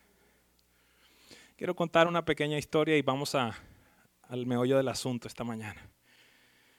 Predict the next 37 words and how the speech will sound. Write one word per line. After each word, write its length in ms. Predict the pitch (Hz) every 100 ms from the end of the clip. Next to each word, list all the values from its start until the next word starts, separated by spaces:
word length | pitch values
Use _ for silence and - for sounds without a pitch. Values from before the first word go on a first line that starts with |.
| _ _ _ _ _
Algunos, 680 | - 120 147 170 165 - - - - - - - _ _ _ _ _ -
a 80 | 135
algunos 360 | 139 147 196 180
nos 200 | 156 -
pasa 340 | 190 165 151
lo 140 | 135 -
que 100 | 135
a 20 |
una 160 | 143
muchacha 420 | 165 139 143 131 147
que 100 | 139
conozco 460 | 135 156 - 135
que 100 | 139
llegó 180 | 131 127
a 40 |
los 120 | 143 147
Estados 400 | - 135 143 -
Unidos, 500 | 135 143 156 - - - - - - -
pero 160 | - 156
ella 140 | 185
llegó 440 | 202 175 185 220 233 _ _ _ _ -
con 160 | 165
una 180 | 170 190
particularidad. 760 | 175 151 - 143 139 131 131 113 107 - - - - -
Ella 180 | 147 180
llegó 320 | 165 156 180
con 320 | 175 196 214 - - -
la 140 | 123
residencia 760 | 123 117 - 113 127 131 - 131
en 80 |
la 80 | 120
mano. 340 | 104 90 67 - _ _ _ _ _ _ _ _ _ - - _
¿Cuántos 300 | 147 147 180
hubieran 260 | 160 143 170
querido 260 | 143 147
llegar 240 | 151 123 131
así? 260 | - 120